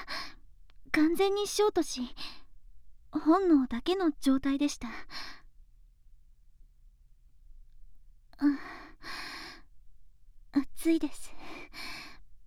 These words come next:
膣の中が命で満ちています。これは、このお腹と心の温かさは、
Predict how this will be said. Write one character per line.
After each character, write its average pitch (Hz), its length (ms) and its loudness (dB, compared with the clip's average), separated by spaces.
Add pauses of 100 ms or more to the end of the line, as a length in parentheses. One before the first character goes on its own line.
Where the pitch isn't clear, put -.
(840)
膣 - 300 -4
の 330 140 6
中 349 260 0
が - 40 -8 (1900)
命 320 420 4
で - 120 -4
満 311 220 6
ち - 100 -10
て 320 100 -4
い 262 100 -2
ま 247 160 -4
す。 - 200 -10 (3000)
こ 294 120 6
れ 277 160 6
は、 277 140 2 (1160)
こ 294 160 4
の 320 240 4 (760)
お 294 80 12
腹 320 320 6
と 339 120 2 (1120)
心 294 420 6
の 311 160 10
温 311 300 4
か 359 100 2
さ 311 140 -2
は、 269 60 -4